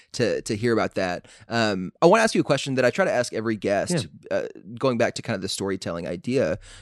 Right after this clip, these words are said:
Speaker 1: um, because everybody has a different answer to a question like this. And I think it's so interesting to hear those different answers.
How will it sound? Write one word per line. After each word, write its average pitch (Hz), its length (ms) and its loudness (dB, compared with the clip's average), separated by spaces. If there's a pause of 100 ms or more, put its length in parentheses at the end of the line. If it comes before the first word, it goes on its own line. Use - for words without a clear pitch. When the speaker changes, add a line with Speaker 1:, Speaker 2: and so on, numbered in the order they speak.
Speaker 1:
um, 101 180 0
because 127 240 2
everybody 135 440 2
has 110 320 -2
a 117 100 -8
different 113 320 -8
answer 90 280 -6
to - 220 -6
a 90 60 -6
question - 400 -8
like 78 180 -10
this. - 220 -2
And - 100 -10
I 101 40 -8
think 98 140 -8
it's 95 120 -10
so 92 120 -6
interesting - 360 -12
to - 40 -14
hear 90 240 -10
those 64 220 -10
different 92 300 -8
answers. 90 340 -6